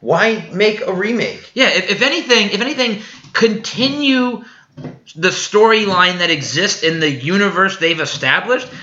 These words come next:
Speaker 1: And
Speaker 2: and just
Speaker 1: change
Speaker 2: get
Speaker 1: it.
Speaker 2: all new characters.
Speaker 1: Yeah, all new characters. Who
Speaker 2: Yeah.
Speaker 1: cares? You
Speaker 2: Don't
Speaker 1: know,
Speaker 2: make
Speaker 1: you
Speaker 2: Jack Sparrow a woman. Just make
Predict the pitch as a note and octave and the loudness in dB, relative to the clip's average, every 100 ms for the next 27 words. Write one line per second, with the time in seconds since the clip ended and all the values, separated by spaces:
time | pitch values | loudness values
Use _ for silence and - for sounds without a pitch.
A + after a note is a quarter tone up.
0 | - F3+ A3+ C4 C#4 - G3+ A3+ A#3 D#4 | -4 -2 0 0 0 0 0 0 2 2
1 | D#4+ E4 C4 D#4 E4+ - - B3 A3+ F#3+ | 2 -2 0 2 2 -2 -2 2 4 4
2 | A3+ A#3 A3+ A#3+ F#3+ B2 - D#4+ G#3+ G#3 | 4 4 2 2 0 -4 -4 0 2 2
3 | A#2+ - B2 D3+ D#3+ D#3 F#3+ A3 A3 - | 0 -4 0 2 2 0 2 0 0 0
4 | G3 G3+ G#3+ C#3+ D#3+ A#3 G3+ F#3 C4 - | 2 2 2 0 0 0 0 0 0 0